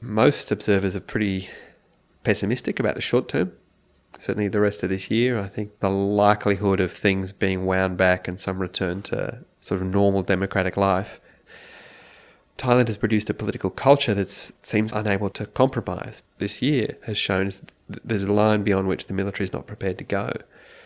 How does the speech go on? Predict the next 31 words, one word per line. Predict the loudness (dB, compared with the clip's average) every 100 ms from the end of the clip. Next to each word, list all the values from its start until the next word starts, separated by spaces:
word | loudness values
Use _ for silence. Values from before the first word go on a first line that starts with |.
| -20 -12 -2
Unless | 2 2
there's | 2 0
some | -2 -2
shift | -2 -2 0
in | 2
attitudes | 2 2 -2 -4 -4
from, | -8 -10 -12 -16 -12
from | -10 -6
the | -6
military, | -4 -6 -6 -2 -2
it's | 0 6
very | 8
difficult | 8 6 6 2
to | 2
see | 2
a | 2
situation | 2 2 2 2 -2
in |
which | -2 -2 -4 -8 _ _ _ _ -14
a |
political | -4 -2 2 6
order | 6 6
can | 4
be | -2
established | 0 0 0 0
in | -2
which | -2 0
everyone | 2 2 0
feels | 2 2 2
they | -4
have, | -2 -2 -2